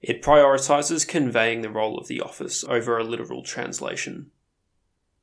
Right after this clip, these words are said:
There wasn't really an established system around when Dubbs was translating the Book of Han, and though the terms he used were organized by later scholars,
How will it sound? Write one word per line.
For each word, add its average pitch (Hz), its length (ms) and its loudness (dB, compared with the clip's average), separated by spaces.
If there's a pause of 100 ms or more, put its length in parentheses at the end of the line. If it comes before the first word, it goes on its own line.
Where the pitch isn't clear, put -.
(580)
There 120 160 4
wasn't 135 300 4
really 123 220 6
an 117 80 2
established 110 540 -2
system 123 320 -4
around - 480 -6 (380)
when 110 260 -4
Dubbs 104 300 -2
was 110 120 -4
translating 117 600 -6
the - 40 -12
Book - 220 -8
of - 80 -10
Han, - 400 -8 (480)
and 117 220 0
though 120 120 6
the 156 120 4
terms 170 320 0
he 156 80 -2
used 110 340 -4
were - 60 -4
organized - 500 -4
by 110 140 0
later 107 260 -4
scholars, - 680 -6